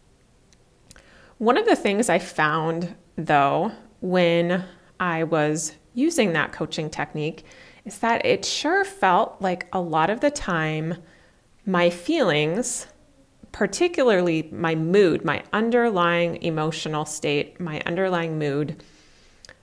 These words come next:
it sure felt like that mood was also creating the types of thoughts that I had. In other words, your, my feelings seemed like they were creating my thoughts.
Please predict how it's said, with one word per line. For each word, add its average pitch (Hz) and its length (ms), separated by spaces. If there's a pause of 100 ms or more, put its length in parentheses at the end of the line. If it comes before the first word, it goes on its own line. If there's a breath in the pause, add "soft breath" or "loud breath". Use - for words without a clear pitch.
(600 soft breath)
it 214 160
sure 339 320
felt - 400
like 170 260
that 170 340 (200)
mood 190 680 (240)
was 185 300 (100)
also 180 540 (460 loud breath)
creating 202 760
the 160 80
types - 560 (140)
of 160 120
thoughts - 560 (440)
that 156 280
I 135 120
had. - 340 (160)
In 180 120
other 156 200
words, 143 460 (680 soft breath)
your, - 280 (240)
my 156 160
feelings 170 800 (140)
seemed 151 300
like 156 180
they 160 100
were 143 120
creating 143 520 (240)
my 156 120
thoughts. - 560